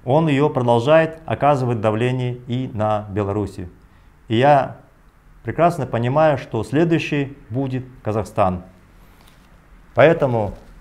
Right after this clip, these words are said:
нам такой Евразийский союз не нужен. С неадекватным партнёром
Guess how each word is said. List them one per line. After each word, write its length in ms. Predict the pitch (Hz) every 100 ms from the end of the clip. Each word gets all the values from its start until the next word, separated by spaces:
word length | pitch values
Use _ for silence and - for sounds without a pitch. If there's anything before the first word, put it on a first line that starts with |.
| -
нам 260 | 117 156 170
такой 240 | 139 143
Евразийский 480 | 131 117 107 131 131
союз 340 | 117 117 117 120
не 120 | 120
нужен. 320 | 135 98 82 - - - - - - -
С 100 | -
неадекватным 640 | 139 143 143 175 180 151 127
партнёром 600 | 135 135 190 196 120